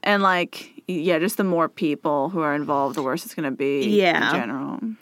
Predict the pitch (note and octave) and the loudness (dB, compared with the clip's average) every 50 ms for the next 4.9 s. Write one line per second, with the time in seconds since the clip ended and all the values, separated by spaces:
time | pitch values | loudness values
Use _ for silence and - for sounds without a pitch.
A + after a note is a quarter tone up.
0 | - - - - - - - - - - - - - A3 A3 A3+ - - F4 G4+ | -18 -20 -20 -18 -18 -16 -18 -18 -14 -6 -2 2 4 4 2 2 0 0 2 2
1 | A#4 A#4+ G#4+ - C#4+ B3+ A#3+ - G#3 G3 - - - F#3+ F3+ - G#3 F3+ F3 F3+ | 4 4 2 4 2 2 2 2 2 0 2 2 2 0 2 2 2 4 4 4
2 | F3+ F3+ E3+ E3 D#3 - - F3+ E3+ D#3+ - - - E3+ D#3+ D#3+ E3 E3 D3+ - | 4 4 4 4 2 2 2 2 2 2 2 2 2 4 4 4 4 4 4 4
3 | F3 E3+ D#3+ D#3 F3 F3 E3+ F3 F3+ G#3 G#3 G#3+ A3 A3 A3+ A3 - - F#3 F#3 | 2 2 2 4 4 4 4 4 4 2 2 4 2 2 2 0 -2 0 0 0
4 | F3+ - F#3 F#3 - - F#3 F#3 E3+ F3 E3+ E3+ E3+ E3+ E3+ F#3 F#3 | 2 2 -2 -2 -2 -2 0 2 2 2 2 2 2 0 -2 -4 -8